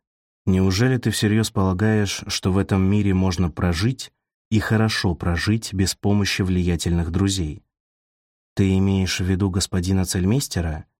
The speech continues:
Вилли, совсем как его отец, презрительно наморщил переносицу. Кто такой господин цельмейстер? Плутократ из самых ничтожных? Использовать такое чудо, как Вольф Мессинг, для того, чтобы сытно жрать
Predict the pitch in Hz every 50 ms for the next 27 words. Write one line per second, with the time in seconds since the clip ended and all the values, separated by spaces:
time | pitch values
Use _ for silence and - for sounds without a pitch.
0 | _ _ _ _ _ _ _ _ _ _ _ _ _ _ _ _ _ - 95 90
1 | 104 131 139 135 127 - - 104 92 - - - 107 101 - - 95 - - 95
2 | 87 92 92 92 87 - 87 78 - - - - - _ _ _ _ _ _ 92
3 | 92 87 78 85 90 107 110 - 127 127 127 123 120 107 90 85 82 82 - -
4 | - - 87 82 - 95 87 92 90 87 80 - - 80 - - - 82 82 -
5 | - - - _ _ _ _ _ _ _ _ _ _ _ _ _ _ _ _ _
6 | _ _ _ _ - - 123 110 - 101 87 - 95 90 85 90 - - 95 85
7 | 87 87 - - 95 90 90 87 82 - - - 82 85 - _ _ _ _ _
8 | _ _ _ _ _ _ - 101 101 95 - 101 - 107 107 107 101 - 95 -
9 | - 107 101 101 95 - - 110 98 - - - 139 139 120 98 82 78 73 -
10 | - - _ _ _ _ _ _ _ _ _ - 98 - - - 123 127 120 113
11 | 120 113 110 113 - 107 - 123 117 117 110 110 - - 120 110 110 98 - 104
12 | 92 - 101 98 113 110 92 - 98 95 110 123 123 - - 85 82 82 - 85
13 | 87 95 90 - 104 104 110 104 - - 104 95 95 - - - 113 107 - 101
14 | 92 87 87 98 98 101 95 87 -